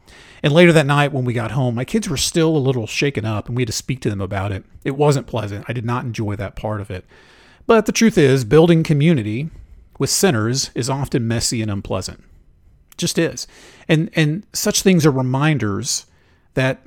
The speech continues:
we live in a dark world that we're called to be a light unto. And as much as I would like or prefer to shield my children and myself from the evils of the world, I'll never be able to perfectly do this. You know, I can limit exposure,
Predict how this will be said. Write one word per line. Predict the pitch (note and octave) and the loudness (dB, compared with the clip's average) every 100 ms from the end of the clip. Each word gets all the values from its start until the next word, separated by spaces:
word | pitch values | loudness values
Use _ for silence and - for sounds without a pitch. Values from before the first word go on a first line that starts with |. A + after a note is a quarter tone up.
| _ | _
we | C#3 | -2
live | F3+ G#3+ | 2 4
in | B3 | 4
a | D#3+ | 2
dark | B2+ D3 - | 2 2 0
world | C3 D#3 D#3 B2 | -2 0 0 -2
that | - | -6
we're | B2+ | -8
called | - - D#3 D3 D3 | -8 -4 -2 -2 -4
to | |
be | A#2+ B2 | -4 -6
a | C3+ | -8
light | G#2+ G#2+ B2 - | -10 -6 -8 -8
unto. | A2+ A#2+ - A2+ G2+ A#2+ - _ _ _ _ _ _ - - | -12 -12 -6 -6 -6 -14 -20 _ _ _ _ _ _ -10 0
And | |
as | D#3+ D#3+ | 2 4
much | G3+ - | 4 4
as | |
I | G3+ | 4
would | D#3+ | 2
like | C#3 C3+ D3+ D#3 - | 0 0 0 -2 -6
or | C3 | -6
prefer | - - - D#3+ | -6 -6 0 0
to | B2 | 0
shield | - - E3 F3+ C#3 A2+ A#2+ | -2 0 2 2 0 -2 -6
my | A2+ | -8
children | A#2 - D3+ C#3 G#2 G2+ | -6 -2 0 0 -4 -6
and | G3 | -8
myself | A2 G#2+ E3 C3 B2+ - _ - - _ | -6 -4 -2 -2 -6 -12 _ -20 -20 _
from | D3+ | 0
the | D3 | 2
evils | F3 F3 D3 | 2 4 2
of | A#2+ | 0
the | |
world, | A2+ D3+ C3 G#2 G#2 - _ _ _ | 2 4 4 0 -4 -14 _ _ _
I'll | D#3 | -2
never | C3+ C3+ C#3 | 0 2 0
be | A2+ A2 | 0 -2
able | A2 | -4
to | G2+ | -6
perfectly | - A#2+ G#2+ - A#2+ | -4 -4 -4 -8 -8
do | G#2 G#2+ | -6 -8
this. | - - - - | -8 -8 -8 -8
You | - | -8
know, | - | -4
I | G3 | -2
can | D3 A#2 | 0 0
limit | C#3+ B2+ | 0 0
exposure, | - - B2+ C3 C3 B2+ | -4 -2 0 2 0 -2